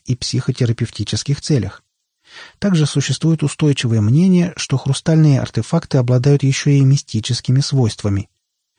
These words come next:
Есть версия, что хрустальные черепа когда-то служили своего рода приемопередатчиками, работающими в диапазоне психических энергий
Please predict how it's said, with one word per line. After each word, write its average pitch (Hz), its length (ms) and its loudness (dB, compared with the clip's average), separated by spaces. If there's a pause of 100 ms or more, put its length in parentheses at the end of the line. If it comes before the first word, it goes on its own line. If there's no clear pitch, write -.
(240)
Есть 127 300 -2
версия, 139 360 0
что - 200 -8
хрустальные 135 560 2
черепа 117 440 -2
когда-то 113 540 -2
служили 135 400 0
своего 113 420 0
рода 139 280 0 (240)
приемопередатчиками, 120 1300 0 (240)
работающими 135 680 0
в 113 80 0
диапазоне 113 580 2
психических - 840 -6
энергий 143 480 0